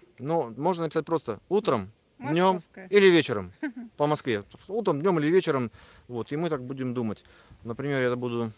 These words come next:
Speaker 1: и там успевать, и там успевать. Всё, я успею, да. Вот, я расскажу вам ещё очень много интересного.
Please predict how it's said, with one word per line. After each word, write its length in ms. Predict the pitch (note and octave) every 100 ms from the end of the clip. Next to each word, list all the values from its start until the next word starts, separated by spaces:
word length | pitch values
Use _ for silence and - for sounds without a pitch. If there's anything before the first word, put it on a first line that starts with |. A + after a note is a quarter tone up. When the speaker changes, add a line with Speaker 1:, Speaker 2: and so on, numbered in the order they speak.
| - -
Speaker 1:
и 60 | G#2+
там 220 | - E3
успевать, 340 | D3+ C#3+ C3
и 20 | B2
там 200 | A#2+ A2
успевать. 300 | - G2+ F2+ -
Всё, 160 | -
я 100 | F3
успею, 320 | F3 - E3 B2
да. 220 | C3 G2 - - - - - -
Вот, 180 | B2 A2+
я 100 | C#3+
расскажу 300 | D3+ D#3+ D3+
вам 80 | D3
ещё 160 | C#3+
очень 200 | C#3+ C#3
много 200 | C#3 C3
интересного. 560 | B2+ C3 B2+ - G2+